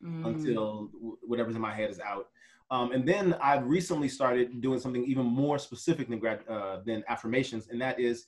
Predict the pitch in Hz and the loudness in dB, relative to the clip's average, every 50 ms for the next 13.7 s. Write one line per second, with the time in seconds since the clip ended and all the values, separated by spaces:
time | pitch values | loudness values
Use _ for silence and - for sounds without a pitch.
0 | _ - - - _ - 151 196 175 156 127 131 139 143 156 156 156 143 135 - | _ -20 -20 -16 _ 4 4 4 4 4 4 6 6 6 6 6 4 0 -2 -2
1 | - 214 220 - - 139 135 120 127 127 123 120 143 165 175 165 165 - - 175 | 0 2 2 2 4 2 2 2 2 2 2 4 6 6 6 6 4 4 2 2
2 | 170 - 165 156 151 143 - _ _ _ 113 117 143 156 143 143 143 135 139 - | 2 4 2 2 2 0 -2 _ _ _ 0 2 4 4 4 4 2 2 0 0
3 | 131 123 - 131 117 113 110 107 - - _ _ _ - 110 123 156 160 156 - | -2 -2 0 0 2 2 2 0 -4 -8 _ _ _ -6 0 4 4 4 4 2
4 | 139 135 135 127 120 117 110 110 110 107 104 107 107 98 90 - - _ _ _ | -2 0 0 2 0 0 0 -2 -2 -2 -2 -2 -4 -6 -6 -10 -14 _ _ _
5 | _ _ _ _ _ - 170 175 175 170 165 165 156 156 151 139 113 - - - | _ _ _ _ _ -6 -4 -2 -2 -2 -2 -2 0 2 4 4 2 2 -2 -10
6 | _ _ _ _ _ _ - 131 131 135 127 123 135 127 139 127 127 120 120 123 | _ _ _ _ _ _ 4 4 6 6 6 4 4 4 4 2 0 0 0 0
7 | 120 117 117 113 - 110 104 98 104 120 131 139 147 139 135 - - _ - _ | 0 0 -2 -4 -4 -4 -4 -2 0 2 4 4 4 4 2 -4 -12 _ -20 _
8 | _ - 117 113 123 113 113 113 - - - 87 87 - - 131 131 131 131 131 | _ -6 -2 0 0 0 0 -2 -4 -6 -8 -10 -8 -6 0 4 4 6 6 6
9 | 131 127 127 123 - - - 113 110 117 110 110 107 104 104 98 95 95 95 110 | 6 4 2 0 -6 -10 -6 -2 0 0 0 -2 -2 -6 -6 -6 -4 -4 -2 0
10 | 131 131 - 127 117 - - 123 - - _ _ - - 127 123 120 123 117 117 | 0 0 0 -2 -4 0 0 -2 -2 -2 _ _ -2 0 0 2 4 4 4 4
11 | 113 117 117 117 113 117 - 123 113 98 98 87 - - 135 131 127 123 120 - | 4 2 0 0 -4 -4 -4 -4 -6 -6 -6 -8 -4 0 2 2 2 0 -2 -2
12 | 120 117 - - 127 131 127 - - - _ _ _ _ _ - 123 143 170 170 | -4 -4 -2 2 2 2 2 2 -4 -14 _ _ _ _ _ 0 6 6 6 6
13 | 156 131 139 135 120 120 117 113 110 104 95 - - | 6 4 2 2 4 4 2 2 2 0 -4 -8 -10